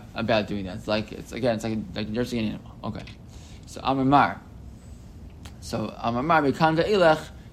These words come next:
ki yonek sheketz." And Mar says, he, he wants to ex-, you know, explain this. What does this mean? "Mikan ve'elech ki yonek sheketz." What does that mean? What, you know, what, what's happening here? So Urimini,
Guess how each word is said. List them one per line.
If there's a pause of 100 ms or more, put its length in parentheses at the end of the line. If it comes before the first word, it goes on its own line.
ki
yonek
sheketz."
And
Mar
says,
he,
he
wants
to
ex-,
you
know,
explain
this. (100)
What
does
this
mean?
"Mikan
ve'elech
ki
yonek
sheketz."
What
does
that
mean? (320)
What, (540)
you
know,
what,
what's
happening
here? (220)
So
Urimini,